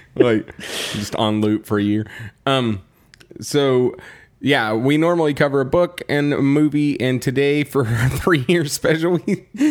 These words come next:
we decided to loaf it. But <laughs> we're,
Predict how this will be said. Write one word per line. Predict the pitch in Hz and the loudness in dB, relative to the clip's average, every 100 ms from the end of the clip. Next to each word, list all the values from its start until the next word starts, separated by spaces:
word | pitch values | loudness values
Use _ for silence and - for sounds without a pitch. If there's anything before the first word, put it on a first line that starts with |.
| 262 - | 0 -4
we | 196 | -2
decided | 175 185 240 208 | -2 -2 -2 0
to | 226 | 0
loaf | 226 240 208 | 2 2 2
it. | 131 - 277 226 - - - - 370 | 0 2 0 0 -8 -20 -6 0 2
But | - - - 440 494 539 - | 4 4 2 0 2 0 2
<laughs> | 147 139 - - 156 131 - 208 190 - | 0 0 0 0 0 0 -4 -6 -6 -2
we're, | 120 147 139 147 | 0 2 2 0